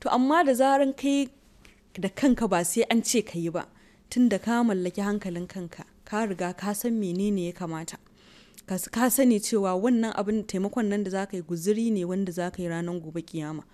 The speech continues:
Idan ka taimaka ma wannan bawan Allah ɗin, to, za ka ga wannan taimako.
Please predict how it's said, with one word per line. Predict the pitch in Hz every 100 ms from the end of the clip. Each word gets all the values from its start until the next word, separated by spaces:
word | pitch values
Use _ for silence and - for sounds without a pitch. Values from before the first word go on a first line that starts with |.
| _ - _ _
Idan | 185 208 233
ka |
taimaka | 226 240 208 208 208
ma | 185
wannan | 208 202 185 185
bawan | 190 190 175 175
Allah | 180 175 147
ɗin, | - - _ _ _ _ _ _ _ _ _ _ _ _ _ _ _ _ _ _
to, | - 180
za | 180 185
ka | 185
ga | 170
wannan | 175 160 165
taimako. | - 131 -